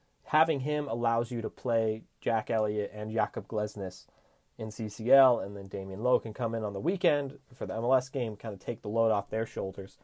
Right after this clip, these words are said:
Um, they're poised to make a run. You can tell that they built this team, this roster,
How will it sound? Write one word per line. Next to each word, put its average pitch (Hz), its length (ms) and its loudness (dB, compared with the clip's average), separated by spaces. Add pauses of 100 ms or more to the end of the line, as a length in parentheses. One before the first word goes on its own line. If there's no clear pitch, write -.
(500)
Um, 98 220 -4 (400)
they're 185 260 10
poised 156 580 2 (120)
to - 100 -10
make 127 180 -2
a 120 60 0
run. 113 280 0
You 127 100 -4
can 147 140 -4
tell 160 320 6
that 147 140 -4
they 131 120 -2
built 135 440 -2 (340)
this 127 240 -4
team, 117 480 -8
this 110 200 -6
roster, 107 600 0